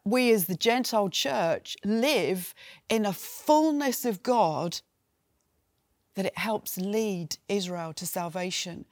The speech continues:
And I think both's going on. I think the church is coming into this season of living in the fullness of who we are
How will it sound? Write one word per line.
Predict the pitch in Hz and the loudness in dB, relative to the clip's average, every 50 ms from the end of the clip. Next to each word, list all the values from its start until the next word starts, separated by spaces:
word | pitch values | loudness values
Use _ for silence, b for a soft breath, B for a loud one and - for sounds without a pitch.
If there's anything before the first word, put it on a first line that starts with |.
| B B B B | B B B B
And | B 208 240 | B 2 2
I | 254 | 2
think | 233 240 185 - | 2 -2 -2 0
both's | - 220 240 240 - - | 2 0 2 0 -2 -4
going | - 185 180 180 185 202 | -6 -4 -4 -4 -4 -2
on. | 214 214 - - - 185 B B B B B B B B B | -4 -4 -6 -8 -10 -14 B B B B B B B B B
I | 220 214 | 4 4
think | - - 240 196 - | 4 2 -2 -2 -2
the | 202 | -4
church | 170 - - - - 247 254 254 240 - - | -4 -2 0 0 0 0 0 0 -2 -2 -2
is | 247 226 - | -4 -4 -4
coming | - - 240 226 226 226 220 | -6 -6 -6 -4 -4 -2 -2
into | 226 226 240 240 208 - - 226 196 185 185 - 143 185 B B B B B B | -2 -2 -2 -2 -2 -2 -2 -2 -2 -4 -4 -6 -8 -10 B B B B B B
this | - 208 - | -4 -2 -2
season | - - - - 254 247 254 254 226 - 196 180 - | -2 -4 -4 -2 0 0 2 2 2 0 0 -2 -2
of | - 202 175 | -2 0 0
living | 190 208 220 226 240 254 240 240 254 247 - - | 2 2 4 4 4 4 2 0 -2 -4 -2 -2
in | 254 254 247 247 | 0 0 2 0
the | 247 220 | -2 -2
fullness | - - - - 262 262 254 262 254 254 240 175 - - - | -6 -6 -2 0 0 2 2 2 0 0 -2 -2 -4 -4 -6
of | 202 180 196 | -6 -6 -6
who | 180 185 208 254 262 262 254 | -8 -6 -4 -2 0 0 0
we | 247 262 262 254 - - | 0 2 0 0 0 0
are | 202 233 226 220 220 - | 0 2 2 2 2 2